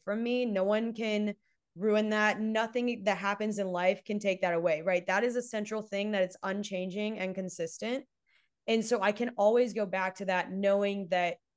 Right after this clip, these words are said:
that is the core of who I am. And then having a community around me who loves me no matter what. And so whenever life gets really hard, I always know I can kind of come back to that central point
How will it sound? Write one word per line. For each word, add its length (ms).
that 240
is 120
the 100
core 340
of 100
who 160
I 100
am. 520
And 140
then 120
having 760
a 80
community 560
around 340
me 140
who 180
loves 280
me 160
no 140
matter 320
what. 300
And 100
so 320
whenever 680
life 360
gets 220
really 240
hard, 380
I 160
always 280
know 140
I 100
can 160
kind 160
of 120
come 200
back 240
to 80
that 180
central 480
point 360